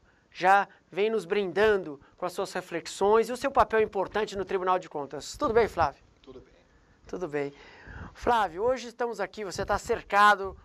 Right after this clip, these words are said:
Speaker 1: com a doutora Claire <laughs> e nós aqui discutindo com você um pouco essa reflexão final, mas não menos importante, que é a ideia do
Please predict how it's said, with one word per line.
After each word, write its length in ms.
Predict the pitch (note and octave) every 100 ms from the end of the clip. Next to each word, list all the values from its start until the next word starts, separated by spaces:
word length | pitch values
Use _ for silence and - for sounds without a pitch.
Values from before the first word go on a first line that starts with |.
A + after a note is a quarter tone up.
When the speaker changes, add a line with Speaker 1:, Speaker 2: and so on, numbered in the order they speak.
| -
Speaker 1:
com 100 | F3+
a 60 | E3
doutora 460 | D#3+ - A3+ G#3+
Claire 500 | E3+ F3+ F#3+ G3+ G3 D#3+ -
<laughs> 920 | F3 G#3 F3+ - - - - - -
e 420 | G3 G3 F3 C3 G2+ - - F3+
nós 260 | F#3+ G3
aqui 340 | G3+ - B3 A#3+
discutindo 560 | G#3+ - A#3 B3+ C4+
com 120 | G#3+ G#3
você 520 | F3+ - A3 A#3 F#3 - - _ _ -
um 100 | A3+
pouco 320 | G#3+ A#3+ A#3+
essa 440 | A#3+ A#3 A3+ G3 E3 - - - -
reflexão 760 | - A3 A3 G#3+ - A3+ A3+ G#3+ -
final, 720 | - A3+ G3 G#3+ A#3+ A#3+ A#3+ _ _ _ -
mas 200 | F#3+ E3+
não 120 | G#3
menos 220 | A3+ F3+
importante, 640 | F3+ D#3+ D3+ - A3+ A3
que 60 | A3+
é 40 |
a 40 | A3
ideia 220 | G3+ A3
do 120 | A3+